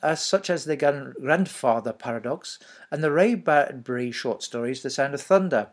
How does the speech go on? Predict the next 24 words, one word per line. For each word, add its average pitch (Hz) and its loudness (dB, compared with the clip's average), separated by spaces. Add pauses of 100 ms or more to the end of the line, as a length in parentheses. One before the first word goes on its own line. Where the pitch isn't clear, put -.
just - -10
for 135 -4
a 123 -2
background. 113 2 (920)
It - -4
also 160 2
parodies 139 2
m-, 135 -8
much - 0 (520)
of 135 -4
what, 135 0
well, 170 4
they 175 4
say, 160 2
uh, - -6
they 180 -4
say 165 0 (260)
Australian 151 -2
people 147 -6
and 139 -6
Australian 143 -2
culture. 123 -6 (320)
Crocodile 196 4
Dundee 151 -2